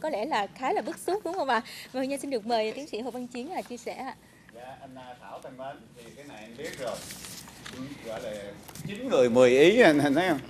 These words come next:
Speaker 2: Không phải ai cũng tốt hết, cũng có người là thấy cái giá sầu riêng cao là cái trái sầu riêng chưa chín vẫn thu mua, vẫn thu hoạch anh ạ. Đó, thành ra bây giờ chín người là người ta tốt, ta để cho cái trái chín người ta mới thu mua, ờ, người ta mới thu hoạch để người ta bán,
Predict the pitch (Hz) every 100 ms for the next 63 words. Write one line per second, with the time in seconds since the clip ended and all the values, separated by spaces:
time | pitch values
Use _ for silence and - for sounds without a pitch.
0 | - - - 123 143 147 139 135 117 127
1 | 147 151 160 143 151 - 110 139 170 160
2 | 113 110 104 95 147 175 185 147 175 139
3 | 110 120 117 135 127 117 110 101 127 143
4 | 156 113 104 113 107 147 127 151 170 208
5 | 104 151 147 127 123 120 117 - 95 113
6 | 156 131 104 101 113 110 - _ - -
7 | - 131 139 113 120 123 120 117 107 -
8 | - _ - 185 226 262 160 131 123 123
9 | 123 120 147 - 185 214 - - 143 117
10 | 123 110 135 156 147 165 156 175 190 190
11 | 269 143 139 156 170 - 151 147 143 143
12 | 139 - 127 139 135 151 160 147 120 117
13 | 107 139 127 131 131 143 165 214